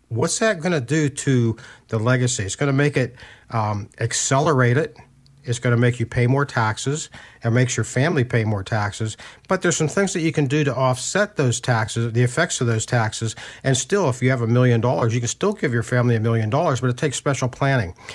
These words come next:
And that's missed in a lot of cases. We see when, when people come in here for a, a second opinion or just to come in and start a planning process, we see that that's not even addressed in any plans that we, we come against.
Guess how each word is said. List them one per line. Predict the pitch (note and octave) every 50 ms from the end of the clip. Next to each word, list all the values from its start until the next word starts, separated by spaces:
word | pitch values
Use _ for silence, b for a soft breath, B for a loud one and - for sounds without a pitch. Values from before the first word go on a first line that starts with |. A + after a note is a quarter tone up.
| B B B
And | A#2 A#2+ A#2
that's | B2+ B2 - -
missed | A#2+ C3 D3+ D3 - -
in | B2+ A#2
a | A2+
lot | G#2+ A2+ A2+
of | A2+ -
cases. | - B2+ B2+ C3 - - G2+ G2+
We | A2+
see | A2 - - - D3 C#3
when, | A#2+ A#2 G#2+ G#2+ G#2
when | A2+ A2+ G#2+ G2+
people | - B2+ B2 B2 A#2+ A2
come | - B2 A2+ A#2
in | A#2 A2+
here | A2+ A#2+ A2+
for | G2+ - A2 G#2+
a, | G#2+ G#2 B B B B B B
a | G#2 G#2+
second | - - C3+ A#2+ - B2+ A2+
opinion | G#2+ - - C3+ B2 A#2+ A#2+ A#2+ A2+
or | A2 G#2+ G#2 G#2 F#2+ B B B B B
just | - C3 B2 - -
to | B2
come | - - B2 A#2+
in | A#2 A#2 A2+
and | G#2 G#2
start | - - B2+ C#3+ C#3+
a | B2
planning | - - - B2 A#2 A2+ A2+ G#2
process, | - - C3 C#3 D3 C3 - G#2+ G2+ - -
we | A#2+ A2+
see | - - D3+ D3
that | B2+ B2 -
that's | C3 B2+ B2 - -
not | B2+ B2+ C3
even | B2+ A2+ A#2 A2 A2+ B B B B B B B -
addressed | A2+ G#2+ - B2 A#2+ C3 C#3 C3 - - -
in | A2+ A2
any | B2+ A#2+ B2 B2
plans | B2 B2 - B2+ A#2 A2+ A2
that | G#2+ G#2
we, | G#2 G#2 G#2+
we | - A2 A2 G#2+ G#2+ - _ - -
come | C#3+ B2 A2+
against. | G#2 G#2 B2+ A#2 F#2+ - - -